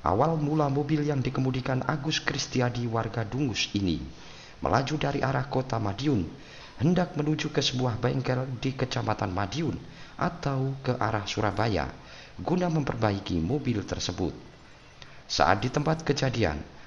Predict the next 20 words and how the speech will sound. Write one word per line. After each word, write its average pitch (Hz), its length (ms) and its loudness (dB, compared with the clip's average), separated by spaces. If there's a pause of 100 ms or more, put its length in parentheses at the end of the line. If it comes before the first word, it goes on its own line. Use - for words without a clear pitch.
(100)
pengemudi 135 560 2
merasakan 101 640 0 (320)
jika 160 400 0
ban 127 240 2
belakang 104 400 0
kiri 90 320 2
bermasalah. 82 680 -2 (480)
Ketika 165 400 2
hendak 143 340 4
menyalip, 98 400 4 (400)
mobil 156 400 4
yang 147 160 2
dikendarainya 95 960 2
mengalami 107 500 4
pecah 101 400 0
ban 95 240 4 (300)
dan 69 260 0
keluar 139 400 2
jalur, 123 380 2 (240)
kemudian 139 500 2